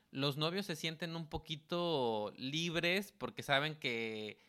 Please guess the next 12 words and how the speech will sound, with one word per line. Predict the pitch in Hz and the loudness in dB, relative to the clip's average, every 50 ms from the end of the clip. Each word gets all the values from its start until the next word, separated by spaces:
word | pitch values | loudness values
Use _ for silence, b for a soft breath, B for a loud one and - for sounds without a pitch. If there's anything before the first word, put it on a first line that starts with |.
| b b b b | b b b b
pues, | _ 147 147 127 - - - - - | _ -4 -4 -4 -4 -12 -16 -14 -10
los | 123 123 127 127 - | -4 -2 -2 -2 -2
que | - 135 | -2 -6
están | - - 143 151 156 151 | -2 0 0 2 4 2
ahí | 147 147 156 160 | 2 2 2 0
son | 156 - 156 147 151 156 - - | -2 -2 -2 -2 -2 -4 -6 -4
las | - 120 113 - | -4 -4 -4 -4
personas | - 117 - - 139 147 151 - | -6 -10 -6 -4 -4 -4 -4 -2
que | - 127 | -4 -2
verdaderamente | 110 113 107 110 113 113 131 139 143 143 147 147 147 - 156 | -2 0 0 0 2 2 4 2 4 2 0 -2 -2 -2 -2
los | 120 113 - | -2 -2 -4
quieren | - - 139 135 135 147 170 185 | -2 0 0 2 2 0 -4 -6